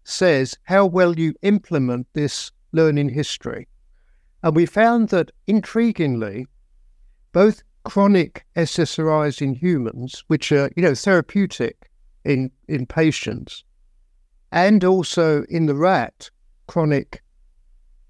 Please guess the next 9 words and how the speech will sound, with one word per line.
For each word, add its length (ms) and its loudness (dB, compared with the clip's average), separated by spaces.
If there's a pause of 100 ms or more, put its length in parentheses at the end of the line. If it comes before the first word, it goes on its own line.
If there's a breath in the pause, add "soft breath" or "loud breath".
(120)
S 240 -2
S 180 -2
R 160 0
I 140 0
treatment, 680 -4 (280)
both 360 2
reduced 800 0 (100)
reinforcement 680 -2
sensitivity. 960 -6